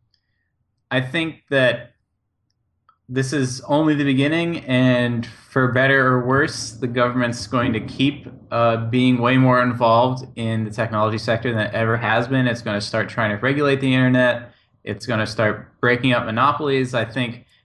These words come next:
this isn't just the United States government either. If you look at the European Union and what it's a little bit nervous about Google around, I think that's probably gonna, uh, continue through next year. Uh, and the Spain, Spain, like, I don't know, recently blocked, uh,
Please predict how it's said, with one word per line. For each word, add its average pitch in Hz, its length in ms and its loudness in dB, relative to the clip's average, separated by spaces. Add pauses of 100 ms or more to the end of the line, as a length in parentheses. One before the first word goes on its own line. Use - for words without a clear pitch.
this 127 160 -2
isn't 147 220 -2
just 139 180 0
the 139 60 -2
United 127 300 2
States 175 320 -2
government 117 400 -2
either. 151 240 0
If 113 140 -2
you 127 100 0
look 120 160 0
at 120 280 -2
the 117 100 -2
European 117 500 0
Union 165 360 0
and 120 200 0
what 117 300 0
it's 117 380 -4 (500)
a 127 80 -4
little 123 200 2
bit 123 180 0
nervous 127 400 2
about 117 320 -2
Google 160 440 2
around, 131 480 2
I 113 80 0
think 117 400 -8
that's 131 240 -2
probably 131 320 0
gonna, 127 400 -4 (280)
uh, 107 460 -2 (420)
continue 131 600 0
through 127 360 0
next 127 300 -2
year. 131 500 0 (880)
Uh, 95 280 -2
and 110 140 -2
the 107 80 -2
Spain, 131 840 2
Spain, 127 460 0
like, 113 180 2
I 107 80 -4
don't 110 140 -2
know, 107 120 -2
recently 113 480 -2
blocked, 107 520 2
uh, 98 380 0